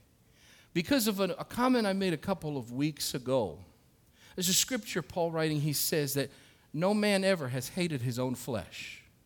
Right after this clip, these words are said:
You guys remember that, that verse? Maybe you remember me, uh, uh, uh, using it. You could have even said, "Well, that was almost flippant, Pastor." I wasn't trying to be, but, but I, I was talking about how in today's world, we've got people who are mutilating themselves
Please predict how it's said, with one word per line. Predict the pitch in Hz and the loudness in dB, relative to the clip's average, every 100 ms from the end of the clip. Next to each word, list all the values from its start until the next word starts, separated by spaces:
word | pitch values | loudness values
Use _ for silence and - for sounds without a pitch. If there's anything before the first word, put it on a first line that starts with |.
| _ | _
You | 208 | -6
guys | 247 233 | -2 0
remember | 208 214 202 190 180 - _ _ | 2 2 2 -2 -8 -16 _ _
that, | 160 170 165 | 0 0 2
that | 160 151 | 0 0
verse? | 120 151 147 139 | 0 0 2 0
Maybe | 165 185 | 0 -2
you | 185 | 0
remember | 160 151 143 | 0 0 0
me, | 135 139 135 - - - - | 2 2 0 -8 -20 -20 -8
uh, | |
uh, | 135 127 127 123 | -4 -4 -2 -4
uh, | 120 113 | -4 -4
using | 139 151 135 | -2 0 0
it. | 139 143 | 0 -2
You | 165 | 0
could | 180 | 0
have | 165 | 2
even | 185 165 147 | 2 2 2
said, | 139 - 160 147 | 2 2 2 2
"Well, | 147 | 2
that | 151 156 | 2 0
was | 147 | 0
almost | 156 151 143 - | 0 2 0 -2
flippant, | - 139 113 - | 0 0 -2 -4
Pastor." | 120 113 - | -2 -2 0
I | 143 | 4
wasn't | 185 170 | 4 2
trying | 147 151 151 | -2 0 2
to | 143 131 | 0 -2
be, | 139 143 | 0 0
but, | 139 123 - - - - - | 0 -6 -6 -20 -20 -16 0
but | 143 139 - - - - | 0 0 -8 -20 -14 -2
I, | 175 180 | 0 2
I | 202 | 2
was | 170 | 2
talking | - 240 254 220 | 0 2 4 2
about | 185 175 160 | 0 2 2
how | 170 165 135 - _ - _ - | 0 0 -2 -6 _ -20 _ 2
in | 190 151 | 2 2
today's | 185 147 143 185 208 185 147 | 0 0 4 6 6 2 -4
world, | 143 185 202 139 139 | -4 0 2 0 -2
we've | 156 | -4
got | 151 170 - | 0 0 -2
people | - 185 190 - 156 | -2 0 0 0 2
who | 151 160 | 4 4
are | |
mutilating | 151 208 226 170 143 123 113 | 6 4 4 4 4 0 -4
themselves | 110 98 - 104 82 - - - | -4 -2 0 -2 -2 -16 -16 -16